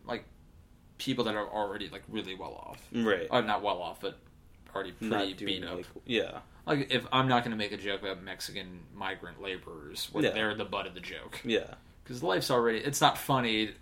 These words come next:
Speaker 1: There's no jokes about, like, "Oh, look at them. They have to pick oranges for fourteen cents."
Speaker 2: Yeah.
Speaker 1: Rubes.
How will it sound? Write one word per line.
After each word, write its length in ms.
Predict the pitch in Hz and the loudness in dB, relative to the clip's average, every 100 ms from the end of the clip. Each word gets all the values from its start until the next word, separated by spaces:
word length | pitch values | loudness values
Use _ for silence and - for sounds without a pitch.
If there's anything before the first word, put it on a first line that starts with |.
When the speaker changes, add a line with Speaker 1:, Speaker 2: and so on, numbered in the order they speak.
| - - | -20 -8
Speaker 1:
There's 160 | - 135 | 0 4
no 180 | 143 139 | 6 6
jokes 380 | 117 127 117 - | 6 6 6 2
about, 200 | 107 90 | -4 -6
like, 140 | 95 - | -6 -4
"Oh, 320 | 220 240 160 | 0 2 2
look 180 | 120 180 | 0 -2
at 60 | 196 | 0
them. 140 | 165 | 2
They 60 | 135 | 2
have 100 | - | 0
to 60 | |
pick 320 | - 127 120 - - | 0 0 0 0 2
oranges 360 | 180 156 107 | 4 2 -4
for 80 | 104 | -8
fourteen 480 | - 117 117 120 117 | 2 2 4 0 0
cents." 460 | 139 156 113 - 143 | 2 2 2 -2 -2
Speaker 2:
Yeah. 380 | 117 95 - 107 | 2 2 2 -4
Speaker 1:
Rubes. 760 | 110 120 139 185 170 - - | -2 4 6 6 6 4 4